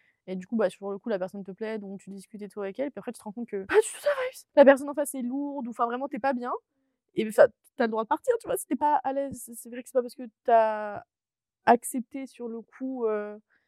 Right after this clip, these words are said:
enfin, que t'as joué un peu à un jeu et tout au début parce que tu te dis pourquoi pas, que tu peux pas après effectivement, euh, te dire, bah, en fait, enfin, non, genre là, je suis pas à l'aise parce que c'est, en fait, c'est, c'est aussi que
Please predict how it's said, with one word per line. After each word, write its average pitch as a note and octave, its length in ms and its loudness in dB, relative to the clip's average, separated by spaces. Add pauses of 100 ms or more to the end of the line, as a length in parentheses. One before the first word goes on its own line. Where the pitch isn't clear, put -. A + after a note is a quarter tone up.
(580)
enfin, G#3+ 200 2
que - 60 -20
t'as G#3 140 -8
joué A3+ 240 -4
un A#3 180 -4
peu A#3+ 140 -12
à A#3 80 -6
un A3 240 -10
jeu A#3+ 440 -6
et A3 100 -6
tout B3 220 -16
au A#3+ 80 -10
début G#3+ 280 -10
parce G3+ 200 -6
que G#3+ 120 -18
tu G3+ 160 -14
te G#3 40 -8
dis G#3 200 -14
pourquoi G3+ 320 -6
pas, C#4+ 180 0
que G3 600 -16
tu - 100 -20
peux F#3 100 -18
pas G#3+ 180 0
après G3+ 220 -12
effectivement, G#3 600 -12
euh, G3 120 -14 (360)
te G3+ 80 -12
dire, G3+ 100 2
bah, F#3 140 4
en E3+ 40 -2
fait, - 180 -14
enfin, E3+ 320 -16
non, G3+ 380 -6
genre F3+ 180 -6
là, F#3 100 -8
je - 80 -16
suis F#3+ 100 -20
pas F3+ 160 -8
à F3 40 -8
l'aise A3 180 -4
parce - 140 -20
que - 120 -20
c'est, F3 320 -10 (420)
en - 40 -20
fait, G3 120 2
c'est, E3 300 -8
c'est - 140 -18
aussi F3+ 220 -16
que - 80 -20